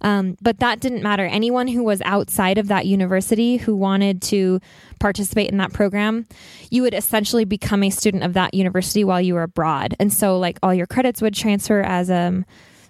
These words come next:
like, through an American college, you know, et cetera. So, um, what I'm saying here is just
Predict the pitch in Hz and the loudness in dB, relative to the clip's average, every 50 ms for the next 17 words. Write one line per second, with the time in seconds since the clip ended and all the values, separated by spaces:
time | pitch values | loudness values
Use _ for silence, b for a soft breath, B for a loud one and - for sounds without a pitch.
0 | b b - - 202 185 185 - - 214 202 196 190 185 185 175 180 180 - - | b b -6 -2 -2 -2 -2 -2 0 0 2 2 2 0 0 0 -2 -2 -4 -4
1 | 180 175 - - 175 175 175 175 170 180 180 180 180 185 190 - - 151 - - | -4 -4 -2 -2 0 0 0 0 0 -2 -2 -2 -2 -4 -4 -4 -4 -4 -4 -4
2 | - - - - - - 208 185 185 185 - B B B B B B B B B | -6 -6 -4 -2 -2 0 2 2 2 0 -4 B B B B B B B B B
3 | 202 202 202 196 185 185 185 202 - - 226 269 - - 262 285 285 285 - - | 2 2 2 2 0 0 -2 -4 -4 -2 -2 0 0 0 0 -2 -2 -2 0 0
4 | 269 247 254 254 262 262 247 269 277 285 269 - 220 208 196 - - - 240 233 | 2 2 2 0 -2 -2 -2 0 0 2 2 0 0 0 -2 -2 -2 0 0 0
5 | - - | -2 -4